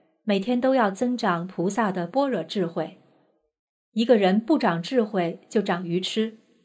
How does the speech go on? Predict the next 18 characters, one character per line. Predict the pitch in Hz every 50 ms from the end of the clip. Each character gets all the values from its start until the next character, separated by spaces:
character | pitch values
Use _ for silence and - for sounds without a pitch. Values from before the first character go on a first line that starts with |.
| _ _ _ _ _ _ _ _
要 | - - 262 -
放 | - - 339 311 269 240
下 | 220 - 226 196 185
自 | 180 - 226
己 | 190 - 175
人 | - - 175 170 190
的 | 196 233
劣 | 254 269 226 190
根 | 196 240 240 240
性， | 233 - 233 190 - - - _ _ _ _ _ _ _ _ _ _ _
人 | - - 220 233 294
性 | - - 330 269
的 | 214
东 | 190 196 247 247 262
西 | 254 - 214 185 - -
少 | - - 190 165 160
一 | 165 208
点， | 208 196 170 - - -